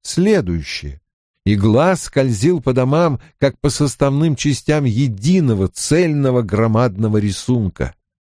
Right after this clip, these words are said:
Отдельные здания и зданиями-то не выглядели.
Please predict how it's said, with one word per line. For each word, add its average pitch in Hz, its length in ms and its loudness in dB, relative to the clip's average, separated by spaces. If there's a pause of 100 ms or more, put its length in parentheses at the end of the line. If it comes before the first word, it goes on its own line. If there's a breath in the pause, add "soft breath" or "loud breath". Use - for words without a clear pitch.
(180)
Отдельные 113 600 0
здания 113 680 0 (160 soft breath)
и 117 100 2
зданиями-то 139 920 0
не 110 140 2
выглядели. 80 760 -2